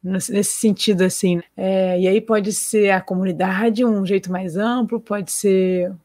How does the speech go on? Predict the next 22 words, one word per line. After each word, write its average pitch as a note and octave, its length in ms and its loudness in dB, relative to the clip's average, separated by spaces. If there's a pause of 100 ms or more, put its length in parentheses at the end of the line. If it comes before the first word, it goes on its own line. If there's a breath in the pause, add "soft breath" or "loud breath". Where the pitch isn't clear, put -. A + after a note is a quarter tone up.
(120)
menor, G3 760 2
mas F3+ 440 -4 (220)
também F3+ 300 -2
procurar F3+ 440 -2
pessoas F#3 540 -4
que, - 160 -6
que - 140 -16
estão F#3+ 300 -2
nesse, F#3 580 -2 (420)
nesse F#3+ 180 -4
caminho F3+ 420 0
da F3 120 2
promoção E3+ 640 -2
aí E3+ 200 0
de F3 80 -6
saúde F3 440 -2
também E3+ 260 2
pode F3 260 4
ajudar. E3+ 540 0 (120)
Filosofei, C4 600 0
Rafa G3 300 2
Brandão. E3 540 0